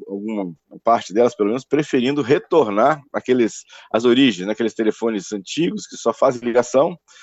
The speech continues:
mal, mal tem uma agenda de contatos e recebe e manda S M S. É uma, uma coisa curiosa, né, pra isso. É,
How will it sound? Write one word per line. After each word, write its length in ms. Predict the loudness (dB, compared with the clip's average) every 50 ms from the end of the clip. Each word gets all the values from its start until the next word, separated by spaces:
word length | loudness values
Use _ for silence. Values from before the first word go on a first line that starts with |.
| -20 _ _
mal, 200 | 0 2 2 4
mal 180 | 4 4 4 4
tem 140 | 2 0 -2
uma 120 | 0 -2
agenda 280 | 0 0 -2 -2 -4 -4
de 260 | -4 -4 -4 -6 -6 _ _ _ _ _
contatos 720 | -2 -2 -2 2 2 4 4 4 2 0 -8 -14 -14 -20 _ _ _ _ _ _ _
e 120 | 2 2
recebe 500 | 4 4 2 0 2 4 4 4 4 2
e 40 | 0
manda 260 | 0 2 2 2 2
S 160 | 0 0 -2 -4
M 120 | -2 0
S. 360 | 0 0 0 -4 -8 -16 -10 -6
É 120 | -4 -4
uma, 340 | -2 -2 0 0 -2 -2 -4 -10 _ _
uma 100 | -20 -16
coisa 220 | -6 -6 -4 -4 -2
curiosa, 460 | -2 2 4 6 6 4 4 0 -4
né, 120 | -6 -6
pra 160 | -6 -4 -4 -4
isso. 360 | -4 -4 -8 -14 -20 -20 _ -20 -20 -20 _ _ _ _ _ _ _ _ _ _ _ _ _ _ _
É, 380 | 0 2 4 4 4 4 2